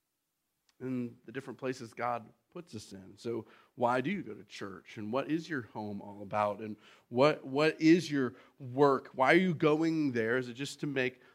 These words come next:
money? Are you, are you missing the opportunity to live for God's glory, specifically as you demonstrate the mind of Christ in your work, in your home, in your church, in your school, places where you play or entertained, in your neighborhood, in your community?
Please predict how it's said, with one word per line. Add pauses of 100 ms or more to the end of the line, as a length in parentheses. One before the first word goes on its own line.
(160)
money?
Are
you,
are
you
missing
the
opportunity (800)
to
live
for
God's
glory,
specifically
as
you
demonstrate
the
mind
of (180)
Christ
in
your
work,
in
your
home,
in
your
church, (260)
in
your
school, (300)
places
where
you
play
or
entertained, (280)
in
your
neighborhood,
in
your
community?